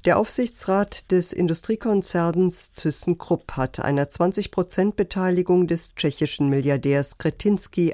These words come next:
an der Stahlsparte zugestimmt.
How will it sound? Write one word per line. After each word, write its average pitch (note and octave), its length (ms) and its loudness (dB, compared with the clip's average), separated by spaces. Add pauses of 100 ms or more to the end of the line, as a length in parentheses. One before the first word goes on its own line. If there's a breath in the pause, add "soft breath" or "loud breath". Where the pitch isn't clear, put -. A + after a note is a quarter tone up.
an C3+ 200 2
der D#3 160 2
Stahlsparte C#3+ 920 -2
zugestimmt. C3+ 760 -4